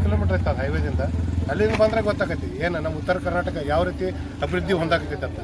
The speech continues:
ಅದಕ್ಕೆ ಇವರೆಲ್ಲ ಬರೀ ಅಲ್ಲೇ ಕೂತು ಅಭಿವೃದ್ಧಿ ಮಾಡೋದು ಮಾಡ್ತೀನಿ, ಮಾಡ್ತೀನಿ ಅಂತ ಹೇಳೋ ಕೆಲಸ ಆಗೋದಿಲ್ಲ. ಅದಕ್ಕೆ ಅವ್ರು ಅಭಿವೃದ್ಧಿ ಮಾಡುವರಾಗ್ಯಾರು. ಅದ್ರ ಸಂಬಂಧ ಅಭಿವೃದ್ಧಿ ಮಾಡ್ಲಾರ್ಕ ನಾವು ಸಪ್ರೇಟ್ ಬೇಡ, ಇವ್ರನ್ನ ಅಭಿವೃದ್ಧಿ ಮಾಡದೆ ಹೋದ್ರೆ ನಾವು ಸಪ್ರೇಟ್ ಪ್ರತ್ಯೇಕ ರಾಜ್ಯ ಮಾಡ್ಬೇಕಂತೇಳಿ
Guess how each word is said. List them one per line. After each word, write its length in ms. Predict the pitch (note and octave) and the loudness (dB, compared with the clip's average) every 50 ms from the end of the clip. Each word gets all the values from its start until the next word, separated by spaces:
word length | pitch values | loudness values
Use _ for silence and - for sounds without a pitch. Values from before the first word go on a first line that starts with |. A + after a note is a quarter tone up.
| - - - - - - - G#3+ - - | -8 -8 -8 -6 -6 -6 -6 -4 -4 -2
ಅದಕ್ಕೆ 240 | D3 G3+ A3 G#3 G#3+ | 0 0 0 0 0
ಇವರೆಲ್ಲ 500 | A3 A3 G3 G3 F#3+ G3+ F#3+ E3+ D#3+ F3+ F3+ C#3+ | 0 2 2 4 4 4 6 6 4 4 2 0
ಬರೀ 140 | - F3+ G3 G3 | 0 0 0 2
ಅಲ್ಲೇ 120 | F3 F3 F#3 | 0 0 -2
ಕೂತು 260 | - G3 F#3 - F3+ | -4 -6 -4 -2 -2
ಅಭಿವೃದ್ಧಿ 360 | D#3+ D#3+ F3 F#3 F3 F#3 F#3+ F3+ | -2 -2 -2 -2 -2 -2 0 0
ಮಾಡೋದು 240 | F3 E3+ F3 F3 E3+ D#3 D#3 | 0 0 -2 -2 -2 0 0
ಮಾಡ್ತೀನಿ, 260 | D#3+ E3+ E3+ E3+ F3 D#3+ | 0 0 -2 -4 -4 -2
ಮಾಡ್ತೀನಿ 220 | D#3 D#3 - - D#3+ | -2 -4 -4 -4 -6
ಅಂತ 80 | D3 - D3+ | -6 -4 -4
ಹೇಳೋ 120 | D3+ D3+ D3+ - | -6 -6 -6 -6
ಕೆಲಸ 200 | C#3+ C#3+ - - | -4 -4 -4 -4
ಆಗೋದಿಲ್ಲ. 320 | C#3+ C#3+ - - - - - C#3+ E3+ - - - - - - - - - - | -4 -4 -4 -4 -4 -2 -2 -2 -4 -4 -4 -4 -4 -4 -4 -4 -4 -2 0
ಅದಕ್ಕೆ 200 | C#3+ E3 F#3 - | 0 0 2 2
ಅವ್ರು 140 | F3+ F#3 E3+ D3+ | 2 2 2 0
ಅಭಿವೃದ್ಧಿ 280 | D3 F3+ G3+ G#3 F#3+ G#3+ F#3+ E3+ | 0 -2 -2 0 0 0 2 2
ಮಾಡುವರಾಗ್ಯಾರು. 580 | E3+ F#3 F#3+ F#3 F3+ E3+ - - C#3 - E3 D#3 | 2 4 4 2 2 2 0 0 0 0 2 0
ಅದ್ರ 200 | D3+ D3+ F#3+ F#3+ | 0 -2 -4 -4
ಸಂಬಂಧ 300 | - G3 F#3+ F#3+ F3+ D#3+ D3+ | -4 -4 -4 -4 -4 -4 -4
ಅಭಿವೃದ್ಧಿ 280 | D3 F3+ F#3+ F3+ G3 F#3 E3 | -4 -4 -4 -2 -2 -2 -2
ಮಾಡ್ಲಾರ್ಕ 380 | D#3+ E3 F3 F3+ F#3 F#3 - - A3 G#3+ | -2 0 0 -2 -2 -2 -4 -4 -2 -2
ನಾವು 120 | G#3 F#3+ F3 - - - - - - - | -2 -2 -2 -4 -4 -6 -8 -6 -6 -6
ಸಪ್ರೇಟ್ 300 | D3 C#3+ F3 F#3 E3 D#3+ D#3+ | -2 -2 -2 -2 0 2 2
ಬೇಡ, 140 | E3+ F3 E3+ E3 E3 E3 D#3+ - - - - - - | 2 4 4 2 2 0 0 -4 -8 -10 -8 -6 -4
ಇವ್ರನ್ನ 180 | E3 E3 E3 D3+ | -2 -2 -2 -2
ಅಭಿವೃದ್ಧಿ 240 | D3 F3 F#3 F3 F#3+ F3 E3+ | -2 -2 -2 -2 0 2 4
ಮಾಡದೆ 180 | E3 E3+ F#3 G#3 | 4 4 4 4
ಹೋದ್ರೆ 240 | F#3 F3+ F3+ F#3 G3 | 4 4 4 2 0
ನಾವು 100 | G3 F3+ | -2 -2
ಸಪ್ರೇಟ್ 280 | - - - F3+ F3 D#3+ D#3+ D#3+ | -4 -4 -4 -4 -4 -4 -6 -6
ಪ್ರತ್ಯೇಕ 420 | D3+ D3 - - F#3+ F#3+ F#3 F#3+ | -8 -8 -4 -2 -2 -2 -2 0
ರಾಜ್ಯ 280 | E3+ E3 E3+ E3+ E3+ E3+ D#3 D#3+ | 2 2 2 2 0 0 0 0
ಮಾಡ್ಬೇಕಂತೇಳಿ 600 | E3 E3 D#3+ E3+ - E3 - - G3+ G#3 E3+ D#3 | 0 0 -2 -4 -6 -6 -4 -2 0 0 0 -2